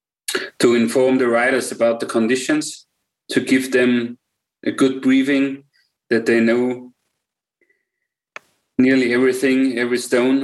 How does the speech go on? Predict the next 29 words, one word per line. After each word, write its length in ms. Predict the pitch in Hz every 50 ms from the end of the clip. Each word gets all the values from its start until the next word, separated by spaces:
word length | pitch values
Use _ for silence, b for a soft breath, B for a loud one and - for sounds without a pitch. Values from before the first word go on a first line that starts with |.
| 131
on 140 | 120 120 120
this, 320 | - 120 117 - - - -
on 140 | 117 117
this 160 | 117 113 - -
face. 440 | 117 117 127 135 131 - - -
I 140 | - 110 110
know 240 | 110 110 110 117 123
it's, 420 | 113 107 - - - - - - - -
it's 220 | - - - -
not 220 | - 113 113 - -
possible, 420 | 117 113 117 - - 131 131 127
but, 200 | 131 113 - - - - 110
um, 280 | 107 104 104 104 98 - _ _ _ _ _ _ _ _ _ _ _ _ _ _
to 80 | - 123
make 260 | 120 123 127 123 -
a, 520 | 131 117 113 110 107 98 - - - - 110
it 280 | - - - - -
avalanche, 600 | 120 123 147 143 127 120 113 113 117 - - - - - _ _ _ _ _ _ _ _ _ _ _ _ - - - -
uh, 300 | - 117 117 110 110 110
wise 680 | 107 110 113 110 110 113 101 - - - - - -
safe, 520 | - - 117 113 110 98 - - - - - _ _
that's 240 | 117 113 113 - -
the 100 | - 104
easiest 500 | - 113 117 113 117 - - - - -
thing. 320 | 101 98 101 101 98 -
Uh, 280 | 82 - - - - -
at 100 | 98 -
least, 400 | - 107 110 101 - - - -
um, 380 | 117 - - _ 101 98 -